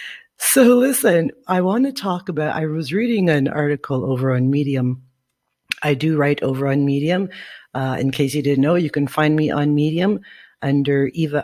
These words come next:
under my name, Eva Ursano. So please head on over there and check me out. Uh, check out the other writers too. There's some really, really great stories there, great writers. Um, and it's kind of like, you know, Medium isn't like a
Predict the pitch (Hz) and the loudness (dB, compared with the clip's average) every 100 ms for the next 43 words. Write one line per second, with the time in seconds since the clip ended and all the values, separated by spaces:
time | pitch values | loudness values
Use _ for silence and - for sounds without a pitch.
0 | 165 170 165 147 143 151 180 - 143 151 | 0 2 4 4 6 4 2 0 -2 -2
1 | 151 131 143 147 202 220 - - 247 233 | -4 -4 -2 0 0 0 -4 0 0 2
2 | 202 180 180 160 156 175 165 175 - 156 | 2 4 2 2 2 2 0 -4 -4 -2
3 | 156 196 - - - - _ 175 - 240 | 2 2 0 -16 -20 -20 _ 0 2 2
4 | 294 269 208 220 233 175 156 - 190 190 | 4 6 6 6 6 6 4 0 0 2
5 | 196 220 185 208 220 180 180 185 165 165 | 2 0 2 4 4 2 2 0 0 -2
6 | - - 151 170 156 175 131 170 185 185 | -6 -4 -2 -2 -2 -4 -4 -2 -2 -2
7 | 147 156 165 196 202 - - - - - | -2 -2 2 0 -2 -12 -20 -20 -12 0
8 | 180 175 - 190 202 - - 262 311 277 | 2 2 4 2 2 -2 -2 -2 0 0
9 | 190 190 190 185 180 165 _ _ _ _ | 2 0 2 0 2 -2 _ _ _ _
10 | _ _ _ _ _ - _ 165 190 196 | _ _ _ _ _ -20 _ 2 4 4
11 | 226 233 180 147 135 170 151 143 139 - | 4 4 4 0 -2 0 0 0 -4 -14
12 | - - - - _ _ 139 135 | -16 -20 -20 -20 _ _ -2 -2